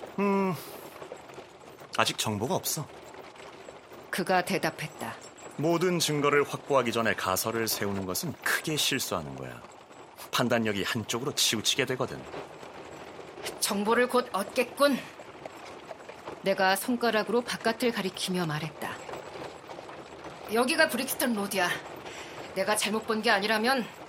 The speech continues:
Speaker 2: 저것이 그 집이겠지."
Speaker 1: 그렇군. 어이, 마부, 세워요.
Speaker 2: 그 집까지는 백 미터 가까이 남아 있었지만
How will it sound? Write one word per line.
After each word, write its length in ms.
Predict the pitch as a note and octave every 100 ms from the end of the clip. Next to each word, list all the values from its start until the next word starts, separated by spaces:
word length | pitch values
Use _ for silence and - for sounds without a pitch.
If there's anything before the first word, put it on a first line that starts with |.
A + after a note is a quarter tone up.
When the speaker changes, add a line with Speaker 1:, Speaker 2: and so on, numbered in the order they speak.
| - - -
Speaker 2:
저것이 680 | - - G#3+ G#3+ F3 F3+ -
그 180 | - G3+
집이겠지." 520 | A#3 A3 G#3 - G#3+ - - - - - - - - -
Speaker 1:
그렇군. 340 | D#3+ - F#2 - - - - - - -
어이, 180 | F#3+ E3
마부, 300 | F3 G3 C3+ -
세워요. 400 | - G3 A3 F3+ - - - - - - - - - - - - - - - - - - - A3 - _ _ _ _ _ _ _ _ _ _ _ _ _ _ _ _
Speaker 2:
그 160 | - A3
집까지는 720 | G#3+ B3 - A#3 A#3 B3 C4+
백 160 | B3+ F#3
미터 400 | A3 B3+ - C#4+
가까이 380 | B3+ A#3+ A3+ A3+
남아 280 | D#3 F3
있었지만 680 | G3 - - - D#3+ G#3 A2+